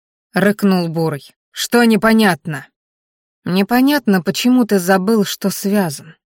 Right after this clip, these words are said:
ответила я и, подойдя ближе, разорвала рубашку на груди и провела по ней ножом. «Ах, тебе конец, сука! Конец!»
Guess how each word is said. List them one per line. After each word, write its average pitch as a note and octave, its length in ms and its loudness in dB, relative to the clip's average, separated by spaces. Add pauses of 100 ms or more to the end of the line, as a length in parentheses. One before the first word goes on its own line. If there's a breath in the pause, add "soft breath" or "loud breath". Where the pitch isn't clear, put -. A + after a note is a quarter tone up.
(360)
ответила F3 480 -2
я G3+ 280 0
и, F#3 40 0
подойдя E3+ 460 -4
ближе, D#3+ 460 -4 (280)
разорвала A3+ 600 2
рубашку G#3+ 500 0
на F3+ 100 0
груди F3 460 -2 (320)
и E3 80 -6
провела F#3+ 440 0
по G#3+ 100 -2
ней F#3 240 0
ножом. D#3 460 -6 (600)
«Ах, - 960 -6
тебе F3+ 380 -2
конец, G3+ 460 0
сука! - 520 -8 (500 loud breath)
Конец!» G#3+ 800 2